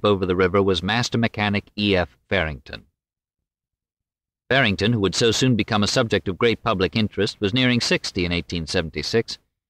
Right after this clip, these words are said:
but still agile, tough, and, of course, exceedingly knowledgeable about working with wire rope. Subsequent newspaper articles would reveal also that he came from Massachusetts originally, where he had been put to work in a woolen mill at age nine, that he had been a farmer,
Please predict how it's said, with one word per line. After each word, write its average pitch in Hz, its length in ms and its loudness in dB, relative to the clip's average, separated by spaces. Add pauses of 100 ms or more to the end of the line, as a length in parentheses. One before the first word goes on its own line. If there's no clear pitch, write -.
(180)
but - 80 -2
still 180 240 2
agile, 123 520 0
tough, 95 320 -2
and, 98 200 0
of 95 100 -4
course, 82 320 0
exceedingly 87 560 -2
knowledgeable 92 540 0
about 87 280 0
working 90 320 0
with 80 200 -10
wire 78 280 0
rope. 95 300 0 (800)
Subsequent 90 420 -6
newspaper 87 540 0
articles 80 440 -2
would 87 140 -4
reveal 95 300 0
also 113 400 2
that 113 160 -2
he 92 60 -2
came 104 260 0
from 98 160 -2
Massachusetts 98 720 -2
originally, 101 580 0 (500)
where 123 140 2
he 135 80 4
had 127 100 0
been 123 140 4
put 165 200 -2
to 143 80 2
work 147 280 4
in 135 80 2
a 123 60 2
woolen 131 400 4
mill 120 200 4
at 120 120 2
age 110 260 0
nine, 107 480 2 (400)
that 76 80 -18
he 87 80 -4
had 82 100 -2
been 90 140 0
a 82 60 -2
farmer, 123 520 0